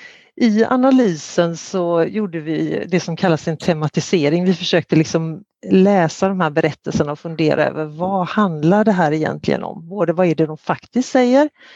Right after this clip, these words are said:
men vad har det här, vad betyder det här också lite mer? Vad är det, vad, hur kan man samla ihop det här och förstå det? Och då blev det liksom tre huvudteman. Den första handlade om ingången i själva skiftet, och där ju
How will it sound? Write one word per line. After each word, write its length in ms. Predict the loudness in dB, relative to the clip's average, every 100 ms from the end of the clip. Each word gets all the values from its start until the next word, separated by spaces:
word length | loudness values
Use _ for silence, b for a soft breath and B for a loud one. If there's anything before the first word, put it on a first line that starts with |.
| B -8
men 120 | -2
vad 120 | 0
har 120 | 0
det 80 | 2
här, 180 | 2 0
vad 200 | -2 -8
betyder 640 | -8 -10 -8 -8 -4 0 2
det 80 |
här 240 | 4 2 0
också 280 | -6 -6 -6
lite 240 | -6 -8
mer? 300 | -4 -4 -4 B B B B B _
Vad 160 | -2
är 300 | 2 4 4
det, 200 | 4 0 -2 -6
vad, 180 | -10 -10
hur 220 | -12 -12
kan 180 | -8 -4
man 120 | -4
samla 360 | -4 -4 0 0
ihop 280 | -2 -8 -8
det 80 | -2
här 100 | -2
och 80 | -2
förstå 380 | -6 -6 -6
det? 180 | -4 -4 -6 b b _
Och 60 | -8
då 80 | -2
blev 400 | 2 4 2 2
det 100 | 2
liksom 400 | 2 0 -6 -8
tre 380 | -4 0 0 -2
huvudteman. 1000 | -4 -8 -8 -8 -4 -4 0 0 2
Den 200 | 2 0
första 440 | -2 -4 -2 0 0
handlade 480 | 0 2 4 2 2
om 300 | -2 -4 -8 B B B B B _ 0
ingången 800 | 2 2 -2 -4 -2 0 2
i 120 | 2 4
själva 300 | 2 0 0
skiftet, 640 | -2 -2 -4 -2 -2 -8 _
och 140 | -8 0
där 280 | 2 4
ju 340 | 2 0 -4